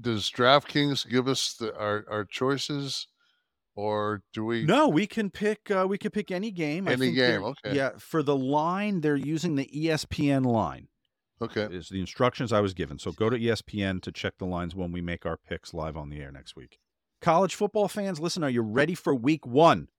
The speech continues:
Speaker 2: DraftKings Sportsbook is hooking you up with a can't-miss offer to start the season strong. This week, new customers can bet just five dollars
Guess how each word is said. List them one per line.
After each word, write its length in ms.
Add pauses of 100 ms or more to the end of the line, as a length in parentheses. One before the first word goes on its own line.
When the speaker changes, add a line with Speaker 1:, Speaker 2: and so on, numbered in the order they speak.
(400)
Speaker 2:
DraftKings 720
Sportsbook 560
is 180
hooking 440
you 280 (120)
up 260
with 140
a 60
can't-miss 640
offer 300
to 120
start 320
the 60
season 340
strong. 300 (240)
This 220
week, 200
new 300
customers 600 (300)
can 220
bet 360
just 300
five 640
dollars 580